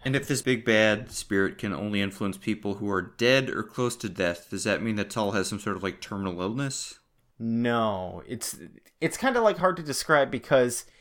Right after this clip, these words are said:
Speaker 2: it's more about its presence. Like, it influences things close to death, but it can still, like, influence, like, people to a certain degree, and Tal was in such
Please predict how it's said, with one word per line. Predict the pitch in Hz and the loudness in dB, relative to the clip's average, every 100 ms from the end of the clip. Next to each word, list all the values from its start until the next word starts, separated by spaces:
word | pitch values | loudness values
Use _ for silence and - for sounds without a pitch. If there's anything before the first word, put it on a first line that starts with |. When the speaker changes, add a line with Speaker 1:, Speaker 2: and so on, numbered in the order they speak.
| _ | _
Speaker 2:
it's | - 127 - 135 | -6 -6 -6 -6
more | 117 131 147 156 151 147 | -2 0 4 4 4 2
about | 123 - 120 120 113 - | 0 4 6 6 4 -2
its | 107 95 - - - - | -8 -6 -10 -12 -14 -18
presence. | - 165 180 214 214 - - - - _ _ _ _ | 2 4 4 2 -4 -4 -6 -8 -14 _ _ _ _
Like, | 180 180 | 0 2
it | 170 | 6
influences | 214 220 214 - 214 202 175 | 6 6 4 2 0 0 -2
things | - 190 - | 0 0 2
close | 190 180 | 0 4
to | |
death, | 175 175 | 2 4
but | - | 0
it | 139 | -2
can | 156 135 | -4 -2
still, | - 165 | 2 2
like, | 151 | 2
influence, | 135 139 151 131 131 | 0 -4 -2 0 0
like, | 107 - | -2 -6
people | - 170 175 165 | -10 -8 -6 -8
to | - 139 | -6 -4
a | |
certain | 117 - 143 135 135 131 - - - | -2 0 0 0 -4 -8 -14 -20 -6
degree, | 135 123 143 147 | -4 0 2 2
and | 110 113 | 0 -4
Tal | - 139 151 156 | 4 8 8 8
was | 135 117 | 4 0
in | - 120 | -4 -2
such | - 127 | 0 0